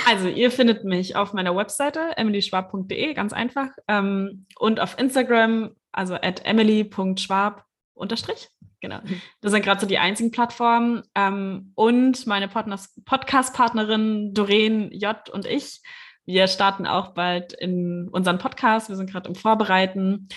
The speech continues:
Speaker 1: Ist auch eigentlich ein cooles Konzept, was wir da haben. Also wir, du hast ja dein Tarot-Konzept, was auch ziemlich geil ist.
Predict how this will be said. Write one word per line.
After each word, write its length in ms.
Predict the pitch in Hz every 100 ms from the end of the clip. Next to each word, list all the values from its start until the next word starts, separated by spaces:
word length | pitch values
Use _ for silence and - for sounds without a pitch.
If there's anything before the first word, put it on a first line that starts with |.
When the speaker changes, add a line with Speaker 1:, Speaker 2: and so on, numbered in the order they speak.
| -
Speaker 1:
Ist 100 | -
auch 140 | - 202
eigentlich 280 | 190 226
ein 80 | 220
cooles 300 | 196 226 233
Konzept, 460 | - 190 190 202 -
was 160 | 220
wir 80 | 226
da 120 | 214
haben. 320 | 220 220 214 220
Also 300 | 185 190 190
wir, 380 | 196 190 190 -
du 80 | -
hast 160 | 202 202
ja 80 | 190
dein 380 | 185 185 170
Tarot-Konzept, 560 | 185 185 202 226 208 220
was 100 | 190
auch 120 | -
ziemlich 300 | - 202 196
geil 240 | 190 196 220
ist. 220 | 226